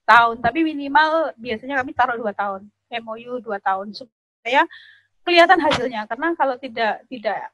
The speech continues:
eh, kalau cuma sebentar, kami tidak bisa memastikan bahwa itu benar-benar kelihatan hasil yang Bapak Ibu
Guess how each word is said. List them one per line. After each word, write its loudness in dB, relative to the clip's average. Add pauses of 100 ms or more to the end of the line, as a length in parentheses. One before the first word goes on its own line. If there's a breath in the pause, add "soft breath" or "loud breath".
(180)
eh, 2
kalau 0
cuma 0
sebentar, 0
kami -2
tidak -8
bisa -10
memastikan -8
bahwa -4
itu -4 (160)
benar-benar -2
kelihatan -6 (160)
hasil -2
yang -4
Bapak -8
Ibu -12